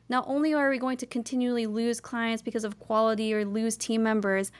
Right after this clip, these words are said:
I'm gonna be left with an even bigger problem down the road. So that's because before that, the question of this was, "When, can you tell us the time you weren't in your values?"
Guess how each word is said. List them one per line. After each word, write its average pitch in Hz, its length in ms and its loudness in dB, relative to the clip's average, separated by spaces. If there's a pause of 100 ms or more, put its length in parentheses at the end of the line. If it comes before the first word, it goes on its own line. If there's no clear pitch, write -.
(340)
I'm 247 100 -2
gonna 311 140 4
be 254 120 4
left 214 300 2
with 202 120 -4
an 185 60 -4
even 202 220 -2
bigger 202 220 2
problem 180 400 -6
down 180 180 -6
the 170 80 -6
road. - 300 -6 (680)
So 220 120 0
that's 220 360 2 (220)
because 226 200 4
before 294 500 4
that, 185 300 -2
the 202 60 -6
question 208 400 -4
of 190 100 -4
this 190 220 -4
was, 185 240 -4
"When, 220 260 -2
can 247 140 -4
you 240 40 -2
tell 247 120 0
us 240 60 -2
the 233 60 -8
time 226 120 -2
you 208 120 2
weren't 247 200 2
in 233 60 0
your 202 100 0
values?" 180 320 -6